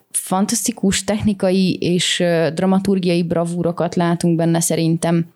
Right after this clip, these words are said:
főleg technikai bravúrokat, de, de minden esetre egy nagyon-nagyon jelentős, ö, alkotás, ahogy Scorsese is a szívén viseli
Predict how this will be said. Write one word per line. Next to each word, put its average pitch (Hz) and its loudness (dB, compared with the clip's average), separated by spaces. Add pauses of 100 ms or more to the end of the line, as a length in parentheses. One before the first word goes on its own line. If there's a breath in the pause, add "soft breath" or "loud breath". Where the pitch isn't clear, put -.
főleg 190 -2
technikai 220 2
bravúrokat, 208 0
de, 180 0
de 196 0
minden 202 4
esetre 185 0
egy 185 0
nagyon-nagyon 165 2
jelentős, 160 0
ö, 165 0 (100)
alkotás, 226 0
ahogy 185 0
Scorsese 180 0
is 196 0 (960 loud breath)
a 175 -4
szívén 165 0
viseli 170 0